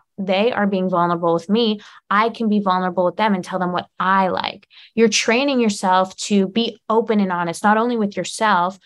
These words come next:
but also in other situations with other people. And then beyond that, okay, so you translate those, you know,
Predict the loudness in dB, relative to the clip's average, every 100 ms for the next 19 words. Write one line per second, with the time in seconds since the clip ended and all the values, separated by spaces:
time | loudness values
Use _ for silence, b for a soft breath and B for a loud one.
0 | b _ -2 0 0 0 -2 -4 -2 0
1 | 0 -2 -6 -2 2 2 0 -2 -2 0
2 | 0 0 0 0 0 -2 -4 -12 _ -2
3 | 0 2 0 -4 -6 -2 0 0 0 0
4 | -2 -2 -4 -10 b b -2 2 2 0
5 | -2 -2 2 2 0 -2 -4 -2 0 0
6 | 0 0 2 0 -2 -8 0 2 2 0